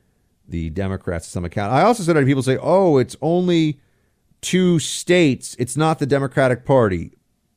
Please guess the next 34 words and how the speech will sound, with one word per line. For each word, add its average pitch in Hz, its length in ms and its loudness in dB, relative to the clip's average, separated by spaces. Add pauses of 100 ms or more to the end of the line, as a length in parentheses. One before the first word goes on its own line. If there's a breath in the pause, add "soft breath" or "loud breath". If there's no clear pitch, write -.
Th-, 160 220 -2
this 233 220 -4
is, 254 200 -2
this 220 240 -2
is 214 200 -6 (200)
just 156 600 0 (520)
disingenuous 113 960 2
and 92 160 -6
stupid 98 440 -2
stuff. 107 340 -6
But 98 120 -4
when 117 120 -4
people 196 320 -2
are 170 80 2
desperate, 120 760 -4 (840)
when 104 160 -2
they're 117 120 0
desperate 131 520 -2
to 135 140 -4
believe 113 600 -2
that 85 120 -4
what 110 280 -4
they, 95 420 -2 (200)
what 104 300 -6
they 95 300 -2
have 87 180 -6
said 123 480 0
or 90 140 -2
what 98 180 -4
they 90 160 -4
support 87 640 -4 (540)
is 101 180 0
not 117 560 0 (720)
a 87 420 -6